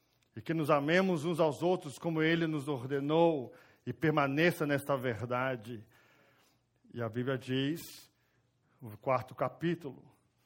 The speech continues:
porque João está outra vez combatendo essa ideia que quem diz que Jesus não é Deus,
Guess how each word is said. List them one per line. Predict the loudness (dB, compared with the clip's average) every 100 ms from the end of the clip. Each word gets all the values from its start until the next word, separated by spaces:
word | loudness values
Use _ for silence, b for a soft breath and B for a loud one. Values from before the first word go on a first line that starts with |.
| _ -10
porque | -4 -4
João | -2 -2 -2
está | 0 -2
outra | 2 2
vez | 2 0 0
combatendo | -2 4 4 4 -2 -2
essa | -2 -4
ideia | 2 4 6 2 B B
que | -2 -2
quem | 0 -2 -2
diz | 0 -2 -2
que | -6
Jesus | -2 -2 -2 -8 -2
não | -2
é |
Deus, | -2 0 0 0 -4 -12 -20 -20 -20